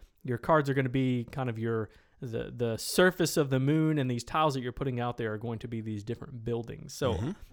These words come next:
Speaker 1: on your turn, the gameplay is, is fairly simple. On your turn, you are going to choose one of three available stacks of cards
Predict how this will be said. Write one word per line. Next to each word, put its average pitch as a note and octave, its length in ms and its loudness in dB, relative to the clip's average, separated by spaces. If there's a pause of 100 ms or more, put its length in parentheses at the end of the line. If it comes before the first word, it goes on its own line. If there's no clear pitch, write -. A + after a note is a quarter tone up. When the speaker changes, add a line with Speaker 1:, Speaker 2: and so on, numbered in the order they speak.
(140)
Speaker 1:
on G3 140 8
your A#3 80 6
turn, A3 220 6
the D3 80 2
gameplay B3+ 300 8
is, D3+ 120 4
is C#3+ 200 0
fairly A3+ 360 4
simple. C3+ 340 0
On D#3 140 4
your G3+ 100 6
turn, C3 380 2 (440)
you G#3+ 300 2
are G#3 80 6
going F#3 260 2
to D#3 420 2
choose A3 520 -4
one D#3+ 480 2
of C#3+ 280 0 (120)
three G#3+ 520 -2
available C#3+ 800 2
stacks - 460 -4
of A2+ 380 -6
cards A#2+ 400 -4